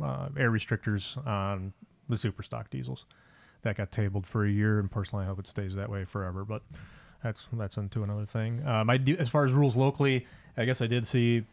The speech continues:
uh, and you probably have your finger on the pulse of this better than I, the Michigan Truck and Tractor Pullers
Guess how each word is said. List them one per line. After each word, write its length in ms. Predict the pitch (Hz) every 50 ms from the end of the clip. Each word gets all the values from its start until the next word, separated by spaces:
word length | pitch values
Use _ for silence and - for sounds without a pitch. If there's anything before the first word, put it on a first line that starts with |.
| _ - 160 156
uh, 40 | 139
and 420 | 117 107 107 104 104 101 104 101 104 -
you 140 | 110 107 104
probably 380 | - 113 107 104 104 104 104
have 160 | 95 113 107
your 100 | 104 104
finger 280 | - - 117 110 107 107
on 140 | 104 101 101
the 80 | 98
pulse 240 | - 120 110 104 -
of 40 | 104
this 120 | 101 95
better 240 | 95 98 107 104 98 98
than 80 | 98
I, 400 | 104 107 104 104 107 107 104 101 -
the 220 | - 110 104 107 123 123
Michigan 300 | 113 107 - 117 104 -
Truck 160 | - 110 -
and 60 | -
Tractor 260 | - 110 104 101 - 104
Pullers 800 | - 107 104 101 98 98 101 95 92 - - - - - -